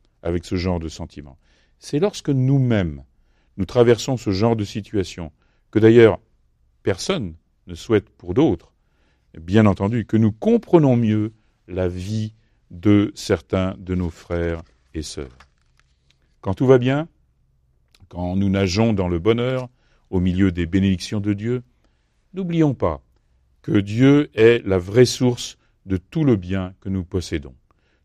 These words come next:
Tournons-nous vers lui chaque jour, afin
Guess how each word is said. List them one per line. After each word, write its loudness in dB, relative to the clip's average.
Tournons-nous 4
vers 0
lui -2
chaque -6
jour, -8
afin 2